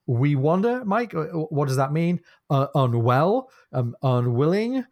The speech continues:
otherwise occupied. This is, you know, some kind of a politely coded phrase that says, "Mm, not, not tonight, Joseph."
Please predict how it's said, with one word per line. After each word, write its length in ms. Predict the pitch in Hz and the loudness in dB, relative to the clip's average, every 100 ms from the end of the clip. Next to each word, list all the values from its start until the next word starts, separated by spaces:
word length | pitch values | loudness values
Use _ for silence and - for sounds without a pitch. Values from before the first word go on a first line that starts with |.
| _ _ _ | _ _ _
otherwise 440 | 139 127 127 131 127 | -2 0 2 0 0
occupied. 640 | 175 - 180 196 214 208 | -4 -4 -2 0 0 0
This 140 | 139 | -4
is, 100 | 123 - - | -6 -10 -4
you 100 | 135 | -2
know, 180 | 160 180 | -2 -4
some 240 | 123 - 160 | -10 -6 -4
kind 160 | 160 | -2
of 60 | 139 | -2
a 60 | 131 | -2
politely 380 | - 143 143 | -2 -4 -2
coded 340 | 127 147 131 104 | -2 -2 -2 -2
phrase 200 | 117 110 | -2 -4
that 100 | 123 | -4
says, 240 | - 147 | -4 -4
"Mm, 220 | 185 226 196 - _ _ _ _ | -6 -14 -16 -16 _ _ _ _
not, 160 | 139 - _ _ _ - | -12 -12 _ _ _ -8
not 200 | 127 - | -8 -6
tonight, 280 | 127 113 104 | -6 -6 -8
Joseph." 340 | 82 87 82 | -12 -14 -16